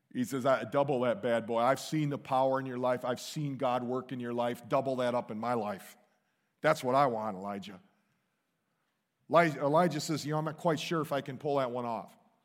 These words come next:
But I'll tell you what, if, if you see me when I go, bank on it. If you don't, single,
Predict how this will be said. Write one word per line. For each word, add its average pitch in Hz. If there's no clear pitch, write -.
But 170
I'll 170
tell 190
you 170
what, 165
if, 143
if 156
you 151
see 240
me 214
when 185
I 160
go, 143
bank 143
on 110
it. 87
If -
you 135
don't, 165
single, 135